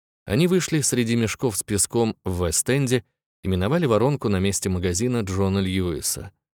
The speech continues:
Однажды именно здесь Оруэлл просил милостыню, когда изучал жизнь бродяг, и вспомнилось, как в сорок первом после большого налета манекены, вытащенные из магазина,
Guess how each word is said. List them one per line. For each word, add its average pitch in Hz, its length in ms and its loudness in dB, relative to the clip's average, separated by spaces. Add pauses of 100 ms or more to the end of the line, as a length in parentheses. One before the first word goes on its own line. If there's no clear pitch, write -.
(560)
Однажды 87 640 -2 (340)
именно 101 380 0
здесь 95 480 0
Оруэлл 101 380 2
просил 98 440 0
милостыню, 101 640 0
когда 92 280 -2
изучал 95 480 0
жизнь 95 360 0
бродяг, 95 500 0 (260)
и 101 200 -2
вспомнилось, 151 800 0
как 113 220 -4
в - 80 -4
сорок 113 460 2
первом 104 420 0
после 95 300 -2
большого 95 460 2
налета 92 560 -2 (420)
манекены, 127 520 2
вытащенные 104 560 0
из 92 100 -2
магазина, 95 560 2